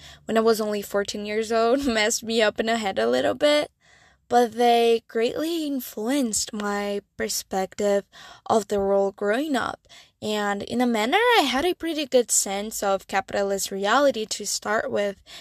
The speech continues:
and my critical thinking was instigated a lot, which is kinda cool, to be honest. Anyhow, I've been studying a lot about surveillance capitalism recently, and one of the first thoughts I had about that, obviously,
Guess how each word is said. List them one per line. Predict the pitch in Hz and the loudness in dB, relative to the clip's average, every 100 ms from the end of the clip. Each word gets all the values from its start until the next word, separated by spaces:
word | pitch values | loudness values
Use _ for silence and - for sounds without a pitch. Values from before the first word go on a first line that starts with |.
| - - | -20 -10
and | 226 226 | -4 -2
my | 220 | -2
critical | - 226 220 220 208 | 0 -2 0 -4 -4
thinking | - 202 214 202 202 | -6 -6 -6 -6 -2
was | 202 233 294 | 0 0 -2
instigated | 262 208 208 214 - | -4 -4 -4 -4 -4
a | 80 | -2
lot, | - - - - _ - | -2 -2 -6 -10 _ -6
which | 247 - | -2 0
is | - | 2
kinda | 381 277 | 0 0
cool, | 311 349 | -4 -6
to | - | -6
be | - | -6
honest. | - - - - - _ _ _ _ - - | -8 -8 -12 -12 -12 _ _ _ _ -20 0
Anyhow, | 285 370 392 254 196 196 - | 2 4 4 6 6 6 0
I've | 247 262 | -4 -4
been | 320 330 | -6 -2
studying | 320 320 339 339 | 0 0 -4 -4
a | 277 | -4
lot | 226 214 220 | 0 0 0
about | 208 214 208 | -2 -4 -4
surveillance | - 214 208 208 214 214 - | -4 -4 -4 -4 -4 -6 -6
capitalism | 208 208 262 269 277 294 302 | -6 0 2 2 2 -4 -4
recently, | 311 302 311 311 320 - - - - _ | -6 -6 -6 -6 -8 -10 -20 -20 -20 _
and | 226 226 226 226 | -2 0 0 0
one | 247 320 | 0 0
of | 370 339 | -2 -2
the | 269 | -2
first | 247 - - 226 226 226 - - _ | -2 -10 -4 0 0 -2 -4 -8 _
thoughts | - 208 196 196 - 208 | -4 2 2 2 -2 -2
I | 196 | 0
had | 196 208 269 | 0 2 2
about | 294 214 196 - | 2 0 -2 -2
that, | - - - | -2 -4 0
obviously, | 233 285 262 233 226 - - | 0 0 -4 -6 -6 -10 -12